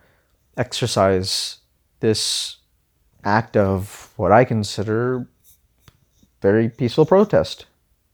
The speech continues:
<laughs> Like, look, no one's fucking dying over, like, no, like, we're not killing anybody because you appropriated something. Like, if we're gonna say our opinion and we're gonna say that, you know, we don't think that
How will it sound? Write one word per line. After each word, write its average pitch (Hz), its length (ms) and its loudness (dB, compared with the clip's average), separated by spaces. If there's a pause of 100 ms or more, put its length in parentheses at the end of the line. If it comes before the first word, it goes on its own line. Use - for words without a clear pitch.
(400)
<laughs> 135 200 -2 (360)
Like, 123 200 2 (480)
look, 156 220 2
no 135 160 0
one's 160 220 -4
fucking 127 340 -4
dying 95 460 -6 (760)
over, 104 560 2 (460)
like, 117 160 -4
no, 131 160 2
like, 143 260 2
we're 139 120 2
not 147 240 -2
killing 123 320 0
anybody 101 420 0
because 107 440 -4
you 101 180 -2
appropriated 95 640 -2
something. 90 320 -8
Like, 110 160 -10
if 123 180 -8
we're 107 120 -2
gonna 104 300 -4 (360)
say 123 260 2
our 107 120 4
opinion 139 340 -2
and 123 100 -2
we're 104 100 0
gonna 104 120 -2
say 110 240 -4
that, 98 300 -6 (680)
you 110 120 -2
know, 101 120 -2
we 113 140 4
don't 107 200 -4
think 107 220 -6
that 101 220 -4